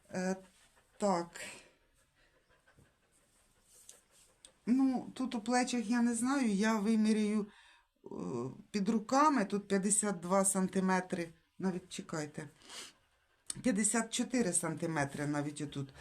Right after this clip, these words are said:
Але враховуйте те, що отут, е, ця тканинка, трішки вона тягнеться, на-, ніби стречева, але не дуже. Е, тут ось, е, така, м, ну,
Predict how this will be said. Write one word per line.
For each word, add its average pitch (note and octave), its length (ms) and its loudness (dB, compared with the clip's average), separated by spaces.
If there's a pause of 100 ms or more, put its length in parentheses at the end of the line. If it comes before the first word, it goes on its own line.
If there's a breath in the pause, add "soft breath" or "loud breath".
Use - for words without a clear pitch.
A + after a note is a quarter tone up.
(240 loud breath)
Але A#3+ 320 4
враховуйте A#3 720 0
те, A3+ 200 0
що G#3+ 340 0 (280 loud breath)
отут, G3+ 420 -2
е, G#3+ 220 2
ця A3+ 180 2
тканинка, A3+ 600 2
трішки A#3+ 440 0
вона A3 220 4
тягнеться, A#3 580 2
на-, F#3 200 2
ніби G3+ 280 2
стречева, C4 600 2
але F3+ 200 4
не B3 140 2
дуже. C3+ 440 -6 (580 loud breath)
Е, E3 200 -4
тут F4+ 300 0
ось, - 380 4
е, G3+ 380 4 (520)
така, G3 380 4
м, D3 460 -4 (340)
ну, G3+ 320 -4